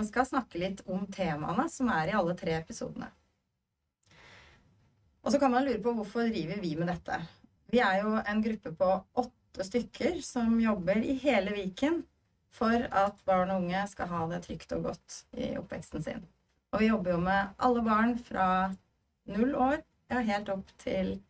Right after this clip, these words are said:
de er ferdig med skole- og u-, opplæringsløpet, eh, som rundt tjue.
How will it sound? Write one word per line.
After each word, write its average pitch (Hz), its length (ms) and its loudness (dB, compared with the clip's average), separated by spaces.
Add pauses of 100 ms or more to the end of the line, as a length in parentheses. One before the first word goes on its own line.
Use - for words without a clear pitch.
(220)
de - 40 0
er 240 80 0
ferdig 185 240 2
med 175 240 -2
skole- 165 600 -2
og 185 160 0
u-, 175 160 -6 (100)
opplæringsløpet, 160 920 -2 (760)
eh, 185 340 2
som 208 200 -6
rundt 165 280 0
tjue. 143 300 -2